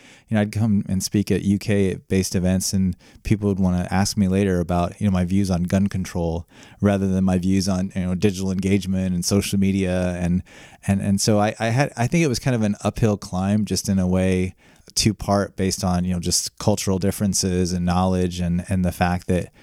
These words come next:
people are different, you know, and I think in a different country. I mean, that's, it's, it's kind of a h-, weird thing to say, but I mean, I would, I would say something that was funny, for example, in the States, and I said s-, the same thing that I thought was reasonably humorous here.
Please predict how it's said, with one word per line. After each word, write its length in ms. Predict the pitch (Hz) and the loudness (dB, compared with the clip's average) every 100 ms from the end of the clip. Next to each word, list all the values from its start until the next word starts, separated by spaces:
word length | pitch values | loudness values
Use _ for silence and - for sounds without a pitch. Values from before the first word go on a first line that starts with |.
| - - _ | -20 -20 _
people 260 | - 135 170 | -4 0 2
are 60 | 156 | 0
different, 480 | 180 - 110 - - | -4 -4 -6 -6 -4
you 140 | 101 | 0
know, 180 | 98 110 | 2 2
and 100 | 101 | 0
I 100 | 101 | -2
think 180 | - - | -2 0
in 100 | 95 | 0
a 60 | |
different 280 | 95 - 92 | 0 -4 -2
country. 440 | 95 87 87 82 - - | -2 -2 -4 -8 -12 -4
I 40 | |
mean, 140 | 98 95 | 0 2
that's, 300 | 98 - - | 0 -2 -8
it's, 180 | 98 - | -10 -8
it's 220 | 92 - | -8 -2
kind 160 | 117 | 0
of 60 | 104 | 0
a 40 | |
h-, 380 | 95 - - - | -2 -8 -20 -2
weird 180 | 104 104 | 0 0
thing 160 | 104 98 | 0 -2
to 80 | |
say, 280 | 90 117 127 | -4 -2 0
but 120 | 107 | 0
I 40 | 98 | 0
mean, 120 | 98 | 2
I 100 | 107 | 2
would, 220 | 110 90 - | 0 -2 -4
I 100 | 107 | -2
would 140 | 101 | 0
say 160 | - 98 | 0 0
something 260 | 101 98 | 2 2
that 100 | 92 | 0
was 160 | 92 - | -2 -6
funny, 500 | - 104 110 90 - - _ - _ - | -2 0 0 -4 -8 -18 _ -20 _ -6
for 140 | - 95 | 0 0
example, 680 | 92 92 92 98 92 92 - - | 2 0 2 2 0 -2 -6 -2
in 160 | 104 | 0
the 80 | 92 | 0
States, 520 | - 104 107 95 - | -2 -2 -2 -2 -4
and 80 | 98 | -2
I 100 | 92 | -2
said 280 | - 104 90 | 0 0 -2
s-, 100 | - 104 | -6 -8
the 120 | 90 | -4
same 260 | - 101 | 0 0
thing 160 | 95 104 | 0 -2
that 100 | 92 | 0
I 60 | 90 | 0
thought 180 | 117 | -2
was 140 | 110 101 | 0 0
reasonably 460 | 123 113 104 95 | 2 2 0 -2
humorous 460 | 90 107 101 95 - | -2 0 0 0 0
here. 380 | 120 113 92 | 0 0 0